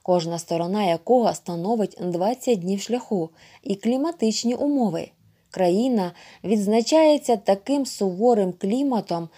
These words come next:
що впродовж кількох місяців там стоять нестерпні холоди. Море замерзає. Отож скіфи переїжджають кригою на той бік до індів. Грецький історик переповідає чутки про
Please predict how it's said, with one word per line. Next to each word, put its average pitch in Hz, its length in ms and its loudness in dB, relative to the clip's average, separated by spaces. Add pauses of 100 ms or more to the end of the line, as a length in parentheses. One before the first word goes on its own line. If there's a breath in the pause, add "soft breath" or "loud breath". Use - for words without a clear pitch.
(160 loud breath)
що 190 200 -2
впродовж 220 560 2
кількох 180 440 -2
місяців 226 600 0
там 190 220 -2
стоять 190 640 0
нестерпні 196 640 -2
холоди. 175 580 0 (420)
Море 175 460 2 (100)
замерзає. 170 760 -2 (380 loud breath)
Отож 170 320 -4
скіфи 220 500 -2 (240 loud breath)
переїжджають 233 680 2
кригою 226 640 0
на 180 160 -4
той 262 240 2
бік 196 280 -2
до 220 120 0
індів. 175 540 -2 (280)
Грецький 170 540 -2
історик 226 480 2 (400 loud breath)
переповідає 233 800 4
чутки 226 520 -2
про 254 280 0